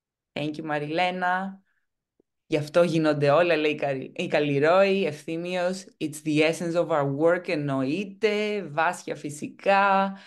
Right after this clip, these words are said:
Μυρσίνη, «Και βέβαια, αρκεί να έχουν και ψυχική ισορροπία». Beautiful, beautiful, beautiful. Πολύ, πολύ ωραία. Λοιπόν, σας ευχαριστώ πάρα πολύ. Έχουμε ήδη μπει στο νόημα. Κάπως έτσι θα τρέξει και όλο το σεμινάριο.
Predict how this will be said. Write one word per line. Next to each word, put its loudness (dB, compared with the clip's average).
Μυρσίνη, -2
«Και 2
βέβαια, 2
αρκεί -4
να -2
έχουν -4
και -6
ψυχική -8
ισορροπία». -2
Beautiful, -12
beautiful, -4
beautiful. -2
Πολύ, 4
πολύ 4
ωραία. 2
Λοιπόν, -2
σας -8
ευχαριστώ -2
πάρα 4
πολύ. 0
Έχουμε -4
ήδη -2
μπει -4
στο -4
νόημα. -2
Κάπως -2
έτσι -6
θα -8
τρέξει -4
και 0
όλο 2
το -6
σεμινάριο. -2